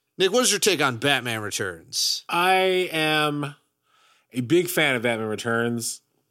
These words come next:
Speaker 2: but the main problem with Batman Returns is it's like when any artist struggles for a while
Speaker 1: <laughs> Sure.
Speaker 2: and then has a huge success,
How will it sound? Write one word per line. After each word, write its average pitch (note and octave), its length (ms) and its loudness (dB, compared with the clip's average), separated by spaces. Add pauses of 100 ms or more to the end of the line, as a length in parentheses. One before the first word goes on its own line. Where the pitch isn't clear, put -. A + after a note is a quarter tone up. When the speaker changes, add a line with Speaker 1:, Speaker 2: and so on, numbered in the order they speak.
(760)
Speaker 2:
but B2+ 260 2 (120)
the C3 100 -4
main F3 260 2
problem E3+ 260 2
with D3 120 0
Batman D3 280 2
Returns C3+ 580 0
is B2 580 -2 (640)
it's C#3 220 0
like D3+ 540 0 (1120)
when B2+ 160 -2
any E3 240 2
artist D3+ 840 0 (520)
struggles D3+ 540 0
for F3+ 140 0
a F3+ 60 4
while A2 420 0 (580)
Speaker 1:
<laughs> - 560 -4
Sure. B2 340 -2 (400)
Speaker 2:
and B2+ 120 -2
then C3+ 80 2
has C3 180 0
a A2 60 -2
huge F3+ 420 -2
success, - 720 -4